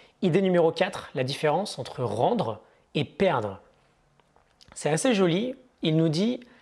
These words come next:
Ne dis jamais de rien, je l'ai perdu, mais je l'ai rendu. Ton enfant est mort, il a été rendu. Ta femme est morte, elle a été rendue. On m'a pris mon domaine,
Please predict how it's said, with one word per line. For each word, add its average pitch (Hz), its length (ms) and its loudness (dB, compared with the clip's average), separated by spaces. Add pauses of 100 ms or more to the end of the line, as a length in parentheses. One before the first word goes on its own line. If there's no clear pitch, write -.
(580)
Ne 175 120 2
dis 170 200 2
jamais 220 340 2
de 170 120 4
rien, 165 420 2 (220)
je 147 160 0
l'ai 143 220 2
perdu, 160 520 -2 (560)
mais 147 120 0
je 135 120 0
l'ai 160 220 2
rendu. 135 580 -2 (800)
Ton 151 160 0
enfant 175 300 2
est 180 80 4
mort, 180 420 0 (460)
il 143 120 0
a 143 40 4
été 143 180 0
rendu. 135 360 -4 (400)
Ta 143 80 -2
femme 175 240 2
est 156 60 4
morte, - 640 -4
elle 139 160 0
a 139 60 2
été 143 160 0
rendue. 131 340 -4 (640)
On 151 100 2
m'a 143 120 4
pris - 220 0
mon 180 140 4
domaine, 151 420 0